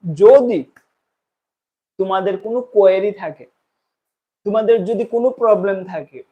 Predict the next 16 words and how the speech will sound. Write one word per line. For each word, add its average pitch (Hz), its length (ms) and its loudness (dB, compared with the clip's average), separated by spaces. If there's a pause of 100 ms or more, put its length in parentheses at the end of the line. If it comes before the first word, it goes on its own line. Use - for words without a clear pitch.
(220)
যদি 180 220 -6
আরো 196 120 -2 (100)
বিশেষ 208 240 -4 (100)
কিছু 202 160 -14 (120)
জানতে 196 400 -8
চাও, 160 120 -8 (140)
তারপরও 208 480 -4 (480)
তোমরা 202 320 -2 (520)
এই 254 80 -4 (100)
নাম্বারটাই 170 540 -8
কল 143 200 -6
করতে 127 260 -20
পারো, 107 160 -20 (880)
এইট 214 140 0 (120)
নাইন 226 120 -6 (120)
সেভেন 214 240 0